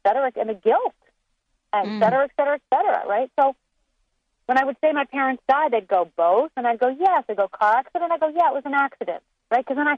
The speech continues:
Speaker 2: Mm.
Speaker 1: I didn't really lie, right? I just kind of fibbed, right? I kind of withheld.
Speaker 2: Exactly.
Speaker 1: And, and I, and I remember a friend of mine looking at me and telling me, "Well, Rhonda, you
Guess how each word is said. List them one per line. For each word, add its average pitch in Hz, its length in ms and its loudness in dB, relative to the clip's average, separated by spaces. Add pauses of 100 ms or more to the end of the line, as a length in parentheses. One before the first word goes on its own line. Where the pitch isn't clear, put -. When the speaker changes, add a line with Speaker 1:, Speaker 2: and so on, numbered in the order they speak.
Speaker 2:
Mm. 208 220 -8
Speaker 1:
I - 40 0
didn't 294 240 2
really 269 240 0
lie, 240 600 0
right? 196 240 2
I 233 60 2
just 226 160 -18
kind 254 140 0
of - 60 -10 (260)
fibbed, 240 800 0
right? 208 180 2
I 226 60 -4
kind 254 180 -4
of 233 140 -2 (120)
withheld. 254 680 0 (380)
Speaker 2:
Exactly. 170 480 -2
Speaker 1:
And, 170 180 -4 (1000)
and 254 140 -2
I, 285 140 0 (260)
and 262 100 0
I 277 120 -2
remember 320 360 2
a 269 140 -2
friend 277 200 -2
of 269 60 -4
mine 214 340 -2
looking 247 320 -2
at 208 140 0
me 196 260 -4
and 214 140 -6
telling 240 320 0
me, 190 300 -4 (1200)
"Well, 233 100 2
Rhonda, 262 440 -2
you 254 440 -2